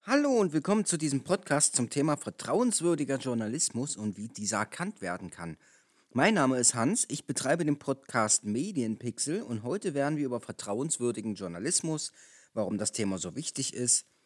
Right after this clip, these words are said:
ein wenig aus der jim-Studie zweitausendzweiundzwanzig bezüglich Mediengebrauch, über Medienkompetenz, über Leitmedien und alternative Medien sprechen.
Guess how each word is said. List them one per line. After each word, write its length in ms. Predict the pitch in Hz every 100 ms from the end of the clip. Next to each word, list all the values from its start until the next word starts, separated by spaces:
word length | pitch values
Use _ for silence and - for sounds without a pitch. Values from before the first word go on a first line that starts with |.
| -
ein 160 | 113 104
wenig 280 | 104 107 98
aus 160 | 92
der 120 | - 92
jim-Studie 720 | 107 190 - - 143 135 131
zweitausendzweiundzwanzig 1400 | - 107 - 98 90 90 - 87 90 - 110 127 123
bezüglich 500 | - 98 107 - 85
Mediengebrauch, 960 | 98 120 175 175 160 156 - 131 139 131 _ - _
über 220 | - 92
Medienkompetenz, 1200 | 85 107 175 175 156 151 143 143 - 131 131 - - _ _ _ -
über 280 | 101 92 87
Leitmedien 760 | 90 170 - 165 160 156 156
und 300 | 143 101 98
alternative 720 | 110 110 120 113 - 117 117
Medien 460 | 90 87 82 82 101
sprechen. 520 | - - 92 - 78